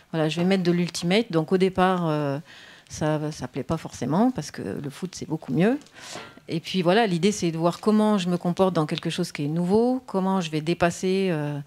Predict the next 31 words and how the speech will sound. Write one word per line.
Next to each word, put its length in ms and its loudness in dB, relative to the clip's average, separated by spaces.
mon 160 -2
appréhension 480 2
du 140 -2
nouveau. 420 2
C'est, 200 -4
voilà, 200 0
tout 240 -10
ce 80 -6
travail, 380 2
il 100 -2
est 60 0
fait 200 0
autour, 460 -4
euh, 80 -6
toujours 340 -6
autour 200 -8
de 60 -6
l'activité. 640 -8
Euh, 400 -8
et 140 -8
comment, 400 4
en 40 2
fait, 280 0
euh, 260 2
on 200 -4
construit 420 2
progressivement 640 0
le 60 0
projet. 440 0
Donc, 260 -4
euh, 120 -2